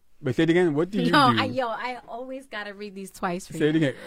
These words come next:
Speaker 1: <laughs> 'cause I wanna make sure I answer properly for the safety of my own life.
Speaker 2: <laughs>
Speaker 1: Go ahead.
Speaker 2: What do I do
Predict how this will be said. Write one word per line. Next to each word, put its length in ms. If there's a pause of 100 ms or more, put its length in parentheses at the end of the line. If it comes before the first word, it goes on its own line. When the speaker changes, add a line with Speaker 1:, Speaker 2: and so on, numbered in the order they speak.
(120)
Speaker 1:
<laughs> 240
'cause 100
I 40
wanna 180
make 160
sure 180
I 60
answer 280
properly 440
for 100
the 80
safety 320
of 80
my 80
own 160
life. 340 (340)
Speaker 2:
<laughs> 280
Speaker 1:
Go 140
ahead. 320 (920)
Speaker 2:
What 260
do 160
I 120
do 500